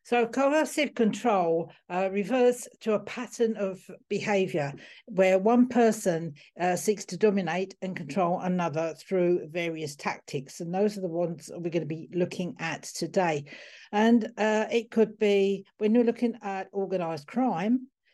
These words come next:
these work very much on coercive control, right down to the individuals in a relationship. So it is a tactic, a bullying tactic,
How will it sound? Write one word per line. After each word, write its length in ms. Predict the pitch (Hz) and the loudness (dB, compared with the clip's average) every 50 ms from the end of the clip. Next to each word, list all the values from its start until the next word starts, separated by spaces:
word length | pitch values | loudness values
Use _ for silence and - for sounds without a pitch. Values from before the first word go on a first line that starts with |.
| _ _ _ - | _ _ _ -4
these 400 | - 196 196 190 190 185 - - 196 | -2 0 0 0 -2 -4 -8 -12 -10
work 420 | 190 190 202 196 190 185 185 185 190 | -4 -2 -2 0 0 0 -2 -4 -8
very 280 | 165 170 185 190 190 185 | -10 -6 -4 -2 -2 -2
much 280 | 185 196 196 - - | -2 -4 -6 -6 -8
on 160 | 190 185 175 147 | -10 -10 -10 -8
coercive 540 | - 175 190 185 185 185 180 - 175 147 | -6 -2 0 2 2 2 0 -2 -8 -10
control, 580 | - 185 175 147 - - 175 175 196 233 247 247 - - - _ - | -6 -6 -6 -6 -2 0 2 4 4 4 2 0 -4 -20 -20 _ -4
right 340 | 190 208 220 226 202 - - | -2 0 0 0 -2 -6 -8
down 460 | - 190 180 185 185 185 190 185 156 - | -8 -8 -6 -6 -6 -6 -6 -6 -6 -2
to 500 | - 196 190 185 185 185 185 190 185 190 - _ _ _ _ - | 0 2 2 4 4 4 4 4 2 -2 -12 _ _ _ _ -16
the 300 | - 180 180 190 190 185 | -8 -2 0 0 0 0
individuals 920 | - - 202 202 196 175 185 165 190 196 170 - - 190 185 180 185 175 - - - | 0 0 2 2 2 2 2 2 2 0 0 2 2 2 4 4 2 0 -4 -8 -6
in 300 | 190 185 180 175 175 - - | -4 -2 -2 -2 -4 -6 -6
a 80 | 175 | -4
relationship. 800 | 170 170 160 170 165 160 143 - 165 143 - - 139 117 - - - - - - _ | -4 -2 -2 -2 -2 -2 -4 -6 -8 -10 -8 -8 -8 -8 -10 -12 -18 -20 -20 -16 _
So 240 | - 214 196 202 208 202 | 0 2 4 4 4 4
it 200 | 208 208 202 208 | 2 2 2 2
is 180 | - 214 208 196 | 2 2 4 4
a 120 | 202 185 | 2 0
tactic, 720 | 196 - - - 247 247 - - - - 185 170 147 147 - | 0 -4 -4 -4 -4 -4 -6 -10 -4 -2 -2 -2 -2 -6 -8
a 80 | 170 | -10
bullying 680 | 147 - - - 214 226 247 247 233 208 196 190 190 160 | -10 -8 -2 2 4 4 4 4 4 2 2 0 0 -4
tactic, 800 | - - 175 160 - - _ - - 165 160 160 143 - - | -6 -8 -8 -10 -10 -14 _ -8 -6 -4 -4 -4 -6 -8 -12